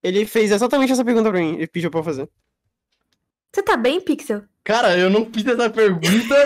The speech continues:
Speaker 3: <laughs> e esse cara é louco, mas, mano, eu vou fazer aqui vocês se conhecerem, tá bom?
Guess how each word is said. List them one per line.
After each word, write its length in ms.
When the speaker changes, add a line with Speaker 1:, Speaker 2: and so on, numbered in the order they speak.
Speaker 3:
<laughs> 280
e 80
esse 180
cara 240
é 60
louco, 420
mas, 240
mano, 260
eu 240
vou 180
fazer 280
aqui 180
vocês 360
se 40
conhecerem, 680
tá 120
bom? 220